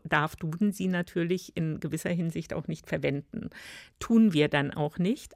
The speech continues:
aber wir können uns natürlich auf der anderen Seite auch der Sprachentwicklung, dem Sprachgebrauch und auch den Wünschen von Autorinnen und Autoren, die zum Beispiel Sachbücher bei uns schreiben, die erstmal gar nichts mit dem Gegenstand Rechtschreibung zu tun haben,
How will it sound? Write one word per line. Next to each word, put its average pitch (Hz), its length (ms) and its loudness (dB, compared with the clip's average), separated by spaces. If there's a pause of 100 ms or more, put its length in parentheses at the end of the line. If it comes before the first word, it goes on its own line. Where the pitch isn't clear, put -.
(100)
aber 160 500 2
wir 170 100 0
können 160 260 -2
uns 175 180 -4
natürlich 170 480 -4
auf 165 200 -4
der - 160 -4
anderen 160 320 -2
Seite 160 360 -2
auch 151 140 -4
der - 140 -6
Sprachentwicklung, 170 680 -4
dem 170 140 -4
Sprachgebrauch 156 800 -2
und - 300 0
auch 165 200 0
den 165 260 0
Wünschen 190 440 -2
von 170 240 -4
Autorinnen 165 760 -2
und 160 200 -4
Autoren, 175 640 0 (300)
die - 100 -6
zum 170 140 -4
Beispiel 147 340 -2
Sachbücher 175 600 0
bei 143 220 0
uns 143 200 -4
schreiben, 185 640 -2 (140)
die - 100 -6
erstmal 151 400 -2
gar 143 240 -2
nichts - 440 -6 (320)
mit 151 140 -4
dem 143 120 -2
Gegenstand - 600 -2
Rechtschreibung 147 680 0 (100)
zu 165 120 -6
tun 165 420 -2
haben, 156 420 -2